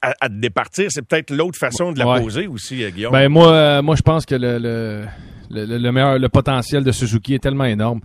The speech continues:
Speaker 2: Euh, je suis d'accord avec Maxime, si j'ai à choisir, admettons, entre Kéké ou Dubois, euh, je suis d'accord avec Dubois.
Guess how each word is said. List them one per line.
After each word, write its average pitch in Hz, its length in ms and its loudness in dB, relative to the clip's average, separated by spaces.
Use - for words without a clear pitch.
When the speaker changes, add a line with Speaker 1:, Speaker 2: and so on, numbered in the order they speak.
Speaker 2:
Euh, 101 260 -2
je 90 60 -6
suis - 80 -10
d'accord 131 260 4
avec 147 100 4
Maxime, 131 600 -2
si 127 340 -6
j'ai 123 140 2
à 120 60 2
choisir, 123 420 2
admettons, 123 260 0
entre 117 100 -2
Kéké 131 440 0
ou 117 240 4
Dubois, 117 420 4
euh, 120 220 2
je - 60 -6
suis - 60 -12
d'accord 123 360 -4
avec 117 160 -4
Dubois. 113 480 2